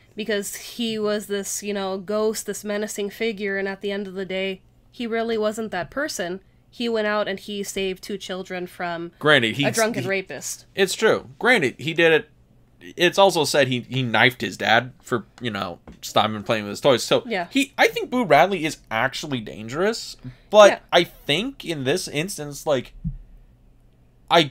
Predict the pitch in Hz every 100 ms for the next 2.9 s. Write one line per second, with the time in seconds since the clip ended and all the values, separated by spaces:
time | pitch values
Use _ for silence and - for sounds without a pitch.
0 | - 143 160 127 156 131 98 - 113 120
1 | 123 - - 143 123 113 113 113 104 113
2 | 104 107 117 - 127 127 - 139